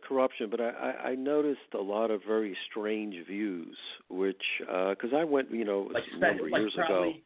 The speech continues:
Speaker 2: like, that did, like, in other words, that didn't make sense, that kinda, it looked like they were only working for special interests and didn't wanna do what's right, kinda like that?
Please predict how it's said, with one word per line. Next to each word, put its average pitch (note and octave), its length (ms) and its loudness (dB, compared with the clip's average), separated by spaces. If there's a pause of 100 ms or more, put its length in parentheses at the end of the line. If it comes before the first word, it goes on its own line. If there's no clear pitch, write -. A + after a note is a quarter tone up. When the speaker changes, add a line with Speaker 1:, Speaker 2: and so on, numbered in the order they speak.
(400)
Speaker 2:
like, F3 220 -2
that F3+ 160 -8
did, F#3+ 120 -2 (200)
like, F3 200 -4 (220)
in F3 100 -4
other F3 220 0
words, D#3+ 240 -2
that D3+ 160 -6
didn't E3+ 240 -8
make D#3 260 -8
sense, E3 320 -2
that D3+ 100 -2 (420)
kinda, E3 300 0 (220)
it D#3+ 200 -10
looked D#3+ 220 -2
like D#3 180 0
they D#3 100 6
were D3+ 260 2
only D3+ 260 -4
working C#3+ 340 -8
for C3 100 -8
special C#3+ 380 -2
interests D#3 340 -4
and C3 80 -2
didn't C3 180 -2
wanna C3 220 -2
do C3 80 0
what's B2 180 -4
right, C3+ 300 0 (180)
kinda B2+ 160 0
like A#2 140 -2
that? C#3+ 300 2